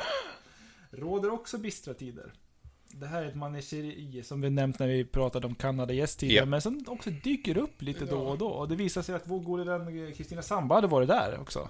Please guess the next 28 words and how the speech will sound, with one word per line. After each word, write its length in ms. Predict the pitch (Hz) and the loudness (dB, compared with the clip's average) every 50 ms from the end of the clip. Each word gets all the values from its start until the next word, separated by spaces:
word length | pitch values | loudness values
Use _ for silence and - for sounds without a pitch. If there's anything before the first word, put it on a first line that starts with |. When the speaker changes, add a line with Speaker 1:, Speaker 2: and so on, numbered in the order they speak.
| - - | -2 6
Speaker 2:
Just 360 | - 107 139 202 - - - - | 10 10 10 10 10 6 4 2
det. 160 | 95 82 - - - - - | 0 0 -2 -4 -12 -14 -10
Speaker 1:
Så 140 | - 156 147 | -10 -8 -8
det 260 | 147 165 175 180 180 - | -6 -6 -8 -8 -8 -10
är 200 | 170 165 170 170 | -10 -8 -8 -6
ju, 520 | 170 170 165 160 160 151 151 147 143 143 143 147 - - - - | -6 -6 -6 -6 -6 -6 -8 -8 -8 -8 -10 -10 -14 -16 -14 -10
ja, 300 | 147 160 196 202 - - - - - - - - - - - - - - - | -8 -6 -6 -6 -8 -10 -14 -14 -14 -14 -14 -16 -16 -16 -16 -16 -16 -14 -10
alltid 420 | 170 180 175 175 202 190 165 - - | -8 -8 -4 -4 -4 -4 -4 -4 -6
kul 200 | - 196 160 147 | -6 -4 -4 -4
när 80 | 139 127 | -4 -4
Hagenbeck 460 | 156 156 143 139 135 127 123 - - | -4 -4 -4 -4 -4 -4 -4 -4 -4
dyker 160 | 139 139 147 | -2 -2 -2
upp. 140 | - - - | -2 -2 4
Speaker 2:
Mm. 120 | - 147 147 | 6 6 8
Speaker 1:
Kanske 200 | 175 - - 170 | 6 4 2 2
blir 200 | 160 160 151 139 | 2 2 2 2
Hagenbeck, 800 | 127 123 143 139 131 135 135 135 131 131 127 - - - - - - - - - - - - - - - | 0 -2 -2 -2 -2 -2 -2 0 0 -2 -2 -4 -8 -14 -16 -16 -16 -16 -16 -18 -18 -18 -20 -18 -10 -2
eh, 180 | - 135 131 131 | 2 4 4 6
föremål 320 | - - 151 139 135 131 123 | 6 4 4 4 4 2 0
för 120 | - 131 | 0 -4
ett 60 | 123 | -4
helt 180 | - 131 120 - | -4 -4 -4 -4
avsnitt 360 | 143 127 110 - - 170 175 | -6 -6 -6 -4 -6 -4 -4
senare. 260 | - 104 - 73 76 - | -4 -6 -6 -6 -2 0
Vi 100 | 165 190 | 0 0
får 120 | - 104 | 0 -2
väl 100 | 87 - | -6 -6
se. 100 | - - | -8 -10